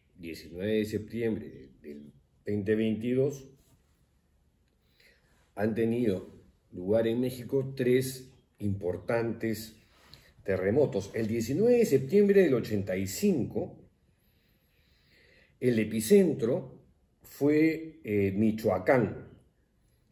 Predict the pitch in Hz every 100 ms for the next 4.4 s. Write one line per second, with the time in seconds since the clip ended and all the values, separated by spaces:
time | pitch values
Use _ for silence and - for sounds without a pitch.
0 | _ 92 101 139 175 - 143 147 147 147
1 | 151 139 143 143 139 127 104 107 127 143
2 | 147 139 120 98 92 90 87 127 131 -
3 | - 127 131 127 101 131 123 110 110 127
4 | 123 123 131 -